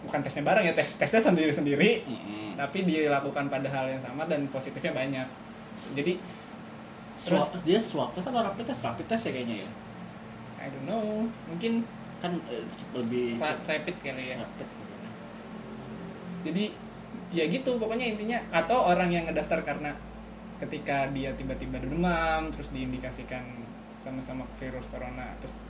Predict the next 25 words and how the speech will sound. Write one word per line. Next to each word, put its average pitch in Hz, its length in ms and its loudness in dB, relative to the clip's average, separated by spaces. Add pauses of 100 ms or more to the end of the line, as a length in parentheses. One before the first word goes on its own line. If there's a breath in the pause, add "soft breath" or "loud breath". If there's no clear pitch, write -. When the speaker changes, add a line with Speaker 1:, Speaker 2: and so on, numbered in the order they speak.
Speaker 1:
jadi 147 200 0 (260)
makin 139 240 -4
banyak, 139 240 2
makin 135 240 -4
banyak, 131 240 -2
makin 127 240 -6
banyak 147 360 -2
gitu. - 240 -10 (360)
Speaker 2:
Hmm, 123 340 -8 (340)
oke, - 240 -12
oke. - 360 -8
Speaker 1:
Soalnya 175 240 2
kan 269 120 0 (500)
virus 180 260 2
ini 202 140 -2
kan 254 180 0 (460)
berkembang, 143 680 0
eh, 143 160 0
berkembang, 120 540 -6 (100)
maksudnya 147 420 -4 (120)
penyebarannya 143 500 0
kan 208 120 0
cepat - 340 -6
juga. 139 280 -6 (1600)
Speaker 2:
Nah, 117 160 -10